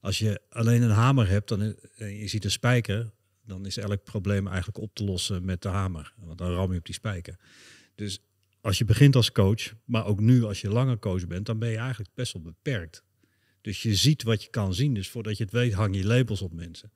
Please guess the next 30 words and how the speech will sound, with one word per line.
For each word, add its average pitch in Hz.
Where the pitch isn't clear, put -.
Maar 92
dat 98
echt 139
een 123
goede 117
observeren 113
en 101
dan, 98
en 104
dan 95
te 107
proberen 117
om 98
niet 117
te 101
concluderen 104
wat 92
er 95
aan 90
de 85
hand 113
zou 92
moeten 85
zijn 90
of 107
te -
labelen, 101
ja, -
dat 104
helpt. 95